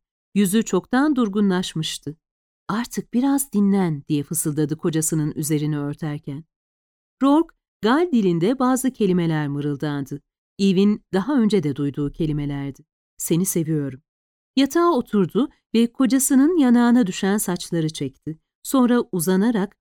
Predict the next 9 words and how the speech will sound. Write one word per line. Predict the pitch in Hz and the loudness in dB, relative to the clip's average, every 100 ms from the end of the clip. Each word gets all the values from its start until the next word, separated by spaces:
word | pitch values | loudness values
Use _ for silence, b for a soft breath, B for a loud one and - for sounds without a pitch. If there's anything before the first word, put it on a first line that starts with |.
| _ | _
dudaklarına | 190 214 220 226 214 214 | -2 -2 0 0 2 0
hafif | 208 170 277 - | -2 -4 -2 -2
bir | 233 214 | -2 -2
öpücük | - 170 156 - | -4 -6 -6 -6
kondurdu. | 156 147 143 135 - _ _ _ _ _ _ - | -6 -6 -6 -10 -12 _ _ _ _ _ _ -6
"Ben | 175 214 | -2 0
de | 233 | 0
seni | - 196 | 0 0
seviyorum." | 202 180 151 147 143 139 | 0 -2 -2 -2 -4 -8